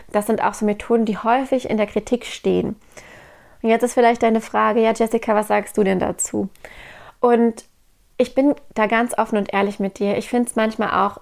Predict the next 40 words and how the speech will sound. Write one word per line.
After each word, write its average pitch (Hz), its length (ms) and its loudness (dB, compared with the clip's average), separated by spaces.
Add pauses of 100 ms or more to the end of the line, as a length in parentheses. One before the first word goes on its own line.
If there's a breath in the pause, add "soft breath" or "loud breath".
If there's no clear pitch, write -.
total 208 540 -2
schwierig, 202 840 -2 (440 loud breath)
da 196 260 0
meinen 196 380 0
Weg 190 260 0
zu 208 80 -2
finden, 180 580 -4
weil 202 160 2
es 240 120 -2
natürlich 247 600 2
darunter 208 480 0
auch 196 100 -8
Dinge 226 280 2
gibt, 208 260 -2
die 196 80 -2
funktionieren 214 760 0
und 196 180 -4
die - 180 0
ich 220 200 -8
auch 196 240 0
wichtig 254 400 -2
finde, 226 460 2 (440 loud breath)
um 233 140 2
eine 220 100 2
Kaufentscheidung 208 640 -2
gut 208 260 -4
begleiten 208 380 -2
zu - 120 -10
können. 190 240 -4
Und 185 60 -2
das 190 160 -4
sind - 120 -6
natürlich 208 380 -2
sowas 196 340 -4
wie 196 180 2
Kundenstimmen 220 640 -2
oder 202 120 -2
einfach 202 260 -8
zu 196 140 -10
zeigen, 208 440 0